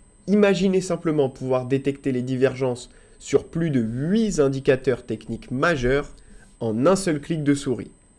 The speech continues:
C'est exactement ce que la méthode de divergence de Walldata vous permet. Plus besoin de passer des heures à analyser manuellement les graphiques ou à jongler entre différents indicateurs. « Mais qu'est-ce qu'une divergence ?» me direz-vous. Il s'agit d'un écart entre les mouvements des prix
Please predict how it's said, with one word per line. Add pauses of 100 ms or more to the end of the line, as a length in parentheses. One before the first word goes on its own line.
(440)
C'est
exactement
ce
que
la
méthode
de
divergence
de
Walldata
vous
permet. (480)
Plus
besoin
de
passer
des
heures
à
analyser
manuellement
les
graphiques (240)
ou
à
jongler
entre
différents
indicateurs. « (840)
Mais
qu'est-ce
qu'une
divergence ?»
me
direz-vous. (500)
Il
s'agit
d'un
écart
entre
les
mouvements
des
prix